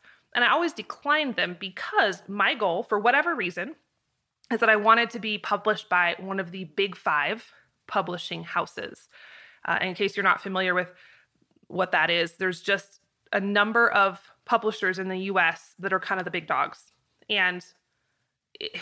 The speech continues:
it's not a necessity that you publish with them. Like, there's plenty of really great smaller publishing houses, but for whatever reason, I had it in my mind, I'm not gonna publish until I can get a deal with a big five publishing house,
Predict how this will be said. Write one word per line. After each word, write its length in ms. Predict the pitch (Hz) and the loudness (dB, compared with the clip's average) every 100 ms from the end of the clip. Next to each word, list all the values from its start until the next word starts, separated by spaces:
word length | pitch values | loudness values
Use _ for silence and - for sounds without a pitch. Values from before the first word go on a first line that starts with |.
| - | -10
it's 160 | - 269 | -8 2
not 240 | 294 - | 4 4
a 40 | |
necessity 720 | 220 202 - 202 226 277 277 277 | -2 -4 -2 -2 -2 -6 -6 -6
that 120 | 247 | -6
you 80 | 262 | -8
publish 420 | - 262 277 - | -6 -4 -4 -6
with 120 | 269 | -4
them. 180 | 269 247 | -2 -2
Like, 140 | 196 | -4
there's 140 | 196 - | -6 -8
plenty 280 | - 233 | -8 -4
of 160 | 196 185 | -4 -2
really 200 | 220 220 | 0 0
great 340 | - 190 185 | -2 -4 -4
smaller 420 | - 185 170 196 202 | -8 -6 -4 -2 -4
publishing 540 | - 208 214 - 208 | -4 -4 -4 -6 -6
houses, 420 | 196 185 - 180 | -4 -4 -6 -6
but 240 | 196 185 - - - - _ | 0 0 -2 -20 -20 -20 _
for 120 | 220 | 2
whatever 240 | 302 302 269 | 4 4 2
reason, 280 | 240 233 | -2 0
I 100 | 220 | -2
had 140 | 202 190 | 0 -2
it 80 | 196 | -2
in 140 | 254 | 0
my 140 | 277 | 0
mind, 320 | 285 208 196 175 | 2 4 4 0
I'm 160 | 170 | 0
not 200 | 220 285 | 0 0
gonna 160 | 320 311 | 0 -4
publish 480 | 269 226 240 226 - | -4 0 -2 -2 -6
until 280 | 208 208 | -8 -2
I 80 | 190 | -4
can 140 | 180 185 | -4 -8
get 120 | 175 | -8
a 40 | |
deal 280 | 165 196 196 | -6 -4 -4
with 120 | 185 | -6
a 40 | 165 | -6
big 220 | 180 170 | -10 -2
five 320 | 170 151 - | 0 0 -2
publishing 420 | 156 - - - | -12 -10 -12 -12
house, 400 | - - - - | -12 -12 -14 -20